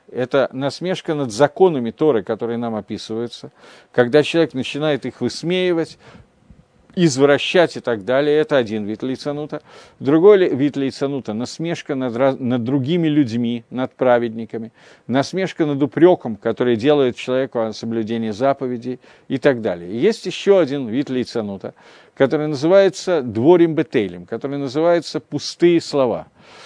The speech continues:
Пустые слова — это тоже лейцанут, или человек, который проводит время в пустом звоне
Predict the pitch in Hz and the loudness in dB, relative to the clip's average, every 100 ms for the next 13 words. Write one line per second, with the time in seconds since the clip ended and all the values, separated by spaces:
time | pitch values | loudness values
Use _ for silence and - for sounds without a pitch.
0 | - - - 147 - 226 202 - 147 127 | -20 -16 -4 -4 0 0 0 2 4 6
1 | 139 143 143 - 180 147 143 147 - 123 | 4 2 0 2 2 4 0 0 0 0
2 | 110 104 123 - 165 175 147 139 127 131 | -2 -6 -8 -2 -2 0 -2 -2 -4 0
3 | 143 165 131 - 107 127 147 104 90 _ | 4 4 2 0 -2 0 0 -4 -8 _
4 | _ _ _ _ 127 - 160 135 101 113 | _ _ _ _ -10 2 4 4 2 4
5 | 151 117 95 | 4 4 0